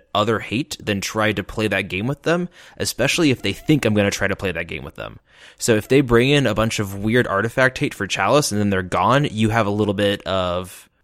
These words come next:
a percentage point or two there. And I just think it's better to bring in the hate for their things than to try to mess with your hate.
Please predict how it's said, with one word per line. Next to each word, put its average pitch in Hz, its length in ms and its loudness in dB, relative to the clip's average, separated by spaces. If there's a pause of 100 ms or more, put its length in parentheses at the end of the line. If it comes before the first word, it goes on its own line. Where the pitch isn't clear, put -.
(140)
a 170 60 -2
percentage 156 380 2
point 110 180 4
or 101 60 2
two 95 200 -4
there. 64 260 -10 (340)
And 117 160 2
I 131 100 4
just 135 140 -2
think 147 140 2
it's 131 120 0
better 117 240 6
to 110 80 0
bring 110 200 2
in 104 320 0
the 98 120 -2
hate - 300 -4
for 104 120 -6
their 110 240 2
things 156 360 0
than 107 160 2
to 98 80 0
try 107 240 0
to 101 80 0
mess 101 220 -2
with 98 140 -6
your 90 160 -6
hate. - 240 -12